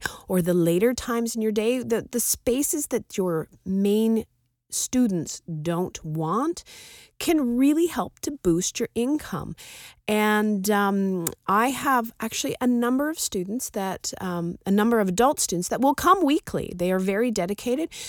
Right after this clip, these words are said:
but I also have some students that they have access to my music staff schedule calendar. And they have a login. They can go in and they can book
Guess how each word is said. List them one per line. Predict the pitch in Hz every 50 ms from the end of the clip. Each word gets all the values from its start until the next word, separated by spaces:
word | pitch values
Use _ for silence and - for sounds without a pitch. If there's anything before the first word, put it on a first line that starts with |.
| - - -
but | 247 240
I | 247 247 247
also | 262 302 - 370
have | 311 - 466 440
some | - - 392
students | - - - - 190 190 214 226 - - - - - - - -
that | 226 214 208 208 - - 190
they | 196 226 247 285
have | - 262 320 302 285 - - _ _ -
access | - 208 233 247 - - - - - - - - - - - - - _ _ _ _ _ _ _ _
to | - - - 214 202
my | 196 190 185 185 185 190 190 190 202 202 190 - - - - _ _ _
music | - 185 180 185 190 185 190 196 -
staff | - - - 175 165 165 165 - - - -
schedule | - - - - 190 175 175 180 180 180 170 -
calendar. | - - 175 165 170 170 175 165 - - - - _ _ _ _ _ _ _ _ _ _ _ _ _
And | - 190 185 180 180 165
they | 196 196 196 202 202
have | 175 233 233
a | 269
login. | 269 233 196 175 165 165 165 165 156 143 151 180 214 - - - - _ _ -
They | 180 185 180
can | - - 226 220
go | 220 240 254 269 226
in | 160 143 147 156 175 - _ -
and | 170 165 160 160
they | 165 165 175
can | - - 220 214
book | 185 170 170 - -